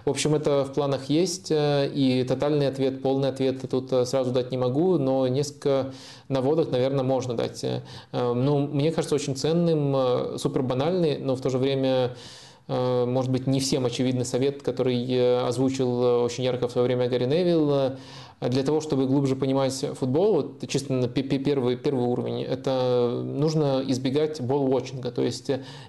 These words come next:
не смотреть на мяч, э, и стараться смотреть, э, на кадр, на то, что попадает в ваше поле зрения, за исключением мяча. Просто когда у вас глаза бегают за мячом, то,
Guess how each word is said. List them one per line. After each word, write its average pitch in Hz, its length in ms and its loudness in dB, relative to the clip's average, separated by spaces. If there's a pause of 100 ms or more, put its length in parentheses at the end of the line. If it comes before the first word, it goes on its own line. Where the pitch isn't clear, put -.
не 151 160 2
смотреть 147 420 -2
на 139 80 0
мяч, 156 400 0
э, 135 420 -4
и 139 480 0
стараться 147 400 -2
смотреть, 147 520 -2
э, 127 960 0
на 131 480 -2
кадр, 139 640 0 (260)
на 131 80 -2
то, 143 100 0
что - 160 -8
попадает 135 480 0
в 131 40 -6
ваше 127 180 -4
поле 131 220 0
зрения, 147 580 2 (300)
за 135 140 2
исключением 135 480 0
мяча. 135 300 0
Просто - 280 -6
когда 139 200 2
у 139 40 2
вас 135 180 -2
глаза 135 600 0
бегают 131 360 0
за 131 80 -2
мячом, 165 800 0
то, 139 460 0